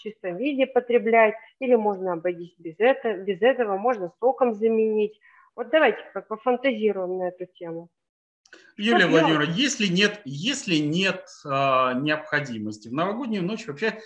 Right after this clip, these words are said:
Speaker 2: сегодня появились очень хорошие традиции. Кстати, во многих регионах не очень холодно, поэтому люди в новогоднюю ночь нередко гуляют.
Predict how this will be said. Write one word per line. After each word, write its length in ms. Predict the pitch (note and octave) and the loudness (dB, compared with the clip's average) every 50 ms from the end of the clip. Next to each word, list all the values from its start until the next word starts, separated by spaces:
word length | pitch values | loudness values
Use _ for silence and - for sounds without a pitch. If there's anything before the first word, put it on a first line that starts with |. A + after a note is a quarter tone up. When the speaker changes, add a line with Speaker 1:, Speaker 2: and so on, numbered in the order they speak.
| - _ _ | -20 _ _
Speaker 2:
сегодня 400 | - - C#3+ D3 A3+ B3 A3 - | -14 -10 -6 -6 -4 -4 -4 -4
появились 540 | - D3 C#3+ C#3 E3 G3 F#3 D3+ - - | -2 -2 -2 -2 -4 -4 -6 -6 -6 -8
очень 220 | F#3 F3+ - - C3 | -8 -10 -10 -10 -8
хорошие 420 | - C#3+ D3+ D#3 D#3 - - C3+ | -4 -4 -4 -4 -6 -8 -12 -10
традиции. 500 | - C#3+ D3 D#3 F#3+ A3 A3 - - D#3+ | -6 -4 -4 -4 -6 -8 -10 -10 -10 -12
Кстати, 380 | D3 - - - D#3 C#3 C#3 D3+ | -12 -12 -10 -8 -8 -6 -6 -6
во 60 | D3 | -6
многих 380 | D3 E3 E3+ D#3 C3+ A#2+ A2+ - | -6 -6 -6 -6 -8 -10 -12 -14
регионах 440 | C3 B2+ C3 C#3+ C3+ B2+ B2 A#2+ - | -14 -10 -8 -8 -6 -6 -8 -8 -8
не 80 | D3+ | -8
очень 220 | D3 C#3 - D#3+ D#3 | -8 -6 -8 -10 -12
холодно, 460 | D#3 - G#3+ A3 G3+ F#3+ F3 D#3 C3 | -10 -8 -6 -6 -4 -4 -4 -6 -6
поэтому 360 | A#2+ D3 C#3+ C#3+ D3 C#3 C3+ | -6 -6 -6 -6 -6 -6 -6
люди 220 | C#3 E3+ F#3+ E3 C#3 | -6 -6 -8 -8 -8
в 60 | A#2+ | -6
новогоднюю 500 | B2 B2 A#2+ A#2+ A#2 A#2+ A#2+ B2 A#2+ A#2+ | -4 -2 -2 -2 -4 -4 -6 -4 -4 -2
ночь 240 | A#2 A#2+ A#2+ - - | -2 -4 -6 -8 -8
нередко 380 | - C3 B2+ C3+ C3+ - - B2 | -6 -4 -4 -4 -4 -6 -10 -12
гуляют. 460 | A#2+ C#3+ C#3 C#3+ D#3 E3 E3+ E3+ | -8 -4 -2 -2 0 0 -2 -4